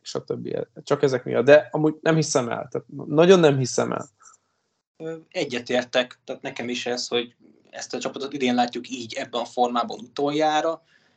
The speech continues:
Speaker 2: Jövőre lehet már esetleg egy rebuildről beszélni, szerintem az idei hogyha elcserélték volna Henryt és vagy Tannehilt, akkor azt mondom, hogy ez kérdés nélkül rebuild.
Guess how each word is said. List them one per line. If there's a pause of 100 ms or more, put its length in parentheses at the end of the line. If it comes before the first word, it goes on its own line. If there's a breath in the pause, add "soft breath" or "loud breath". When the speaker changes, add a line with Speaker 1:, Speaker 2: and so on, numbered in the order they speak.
(140)
Speaker 2:
Jövőre
lehet
már
esetleg
egy
rebuildről
beszélni,
szerintem
az
idei (360)
hogyha
elcserélték
volna
Henryt
és
vagy
Tannehilt,
akkor
azt
mondom,
hogy
ez
kérdés
nélkül
rebuild.